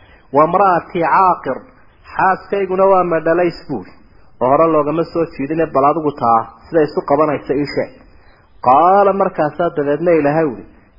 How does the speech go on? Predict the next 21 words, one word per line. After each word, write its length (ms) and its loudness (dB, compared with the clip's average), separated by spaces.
"Kadhalika 640 0
Allahu 400 -2
yaf'al." 440 -2
Sidaasaa 480 0
Ilaahay, 380 -4
kadhalika, 560 -2
al-amru 340 -2
kadhalik. 380 -4
Arrinku 280 -6
waa 100 2
sidaa. 360 -10
"Allahu 300 2
yaf'alu 400 0
maa 160 -4
yashaa." 360 0
Ilaahay 360 0
baa 160 2
wuxuu 320 -2
doonaya 380 0
sameeyo 540 -4
oo 220 2